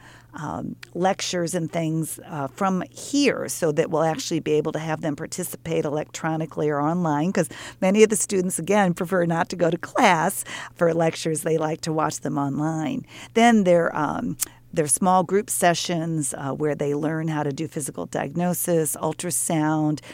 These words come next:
We do a lot of simulation for conversations as well as procedures, things in the operating room and emergency room. We would still do that. And then we are looking at whether or not it could be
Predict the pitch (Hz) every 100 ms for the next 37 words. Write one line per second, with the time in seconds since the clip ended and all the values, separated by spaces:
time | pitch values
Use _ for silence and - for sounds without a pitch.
0 | - 165 170 165 156 170 - 175 156 156
1 | 156 160 - 170 165 143 - 147 156 151
2 | 151 143 - - - 165 160 - 190 185
3 | - 175 165 - 139 151 147 143 - 147
4 | - 196 180 170 156 156 139 - 160 156
5 | 139 143 147 156 - 160 151 160 151 147
6 | 156 165 165 151 - - 151 160 160 -
7 | - 170 165 139 - - - - - -
8 | - - - 202 196 202 196 226 302 196
9 | 170 170 160 165 160 160 160 151 147 147
10 | - 214 220 170 151 147